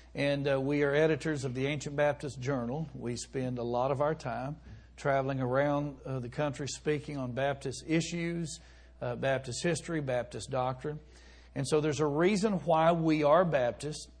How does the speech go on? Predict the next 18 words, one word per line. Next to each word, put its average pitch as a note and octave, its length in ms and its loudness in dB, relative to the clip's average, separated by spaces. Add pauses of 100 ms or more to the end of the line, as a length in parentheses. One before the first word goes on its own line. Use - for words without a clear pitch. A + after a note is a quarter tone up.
(540)
and C#3 160 -2
it C#3 100 -2
has C#3 260 0
to D#3 120 -4
do B2 260 0
with B2+ 260 -2
what A#2+ 200 -4
the B2+ 80 -8
Scripture F3+ 480 0
teaches C3 480 -6
and C3 80 -6
what C3 180 -4
we D3+ 160 0
believe D3+ 320 0
the C#3 80 -6
Scripture C#3+ 400 -4
teaches C3 480 -6
about A#2+ 520 -2